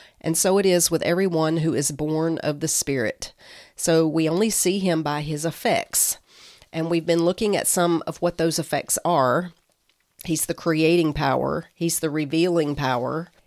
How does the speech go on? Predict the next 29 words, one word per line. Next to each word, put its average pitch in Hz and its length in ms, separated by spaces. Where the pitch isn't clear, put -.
He 190 260
is 175 320
another 175 500
comforter, 123 760
one 180 500
like 170 500
Jesus. 151 680
He 170 160
doesn't 196 500
come 190 440
to 160 640
substitute - 800
for 147 160
Jesus, 131 720
but 180 140
he 170 180
brings 190 640
Jesus 190 640
to 202 320
us 139 540
in 170 80
a 165 120
more 180 440
intimate, 175 480
more 170 240
personal, 165 680
more 170 340
individual 160 800
way 139 580